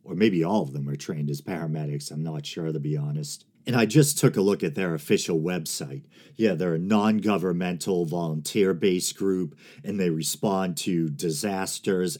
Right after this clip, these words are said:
accidents, terror attacks, and provide emergency services and,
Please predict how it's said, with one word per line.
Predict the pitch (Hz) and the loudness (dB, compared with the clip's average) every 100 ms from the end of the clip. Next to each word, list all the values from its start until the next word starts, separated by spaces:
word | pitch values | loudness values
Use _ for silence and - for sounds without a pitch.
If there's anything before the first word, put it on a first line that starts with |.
| - | -8
accidents, | 95 90 - 101 92 87 82 - | -6 -6 -4 -2 0 -2 -4 -8
terror | - 98 87 87 | -4 -2 0 -2
attacks, | 85 - 90 87 85 - - - - - | -4 -4 -4 -4 -4 -8 -10 -20 -18 -8
and | 98 | -6
provide | 101 92 92 85 | -2 -2 0 0
emergency | 80 85 85 76 76 - 76 | 0 0 0 0 -4 -4 -6
services | - 85 78 76 - 78 73 73 | -4 -2 -2 -4 -6 -4 -4 -4
and, | 76 69 69 | -4 -6 -8